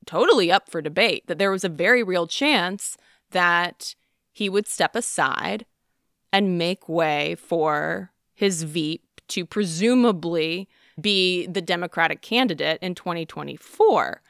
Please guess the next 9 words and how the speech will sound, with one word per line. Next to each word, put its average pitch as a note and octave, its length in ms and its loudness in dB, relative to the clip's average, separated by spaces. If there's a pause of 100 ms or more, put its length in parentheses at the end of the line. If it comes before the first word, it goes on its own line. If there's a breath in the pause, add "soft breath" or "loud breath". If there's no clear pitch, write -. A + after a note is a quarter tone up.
(480 soft breath)
In B3 100 2
fact, F4 320 4
here's F4+ 340 -2
what D4 200 2
a A#3 60 4
campaign A#3 440 0
advisor F#3+ 480 0
told D#4 460 2
Politico E3 800 -2